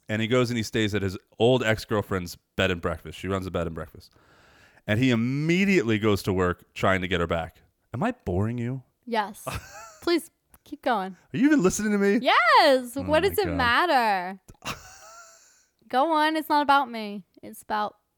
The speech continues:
Speaker 2: the podcast. Podcast. Go on. I'm
Speaker 1: <laughs>
Speaker 2: just checking some alerts here.
Speaker 1: Okay.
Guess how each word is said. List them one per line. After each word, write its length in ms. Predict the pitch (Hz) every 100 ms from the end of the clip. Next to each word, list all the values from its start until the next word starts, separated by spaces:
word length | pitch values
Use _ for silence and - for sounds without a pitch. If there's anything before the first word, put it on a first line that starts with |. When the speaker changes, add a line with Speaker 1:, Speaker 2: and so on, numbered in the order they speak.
| 220
Speaker 2:
the 140 | 202
podcast. 840 | - 190 185 175 - 170 170 - _ _ _ _ _ _ _ -
Podcast. 760 | 185 170 - - 175 175 - _ _ _ _ _ _ _ _ _ _ _ _
Go 140 | - 277
on. 200 | 311 320 _ _
I'm 100 | 285
Speaker 1:
<laughs> 0 |
Speaker 2:
just 400 | 285 294 294 - -
checking 260 | 277 294
some 180 | 285 294
alerts 460 | 285 277 277 - -
here. 280 | 254 254 285 -
Speaker 1:
Okay. 280 | 85 -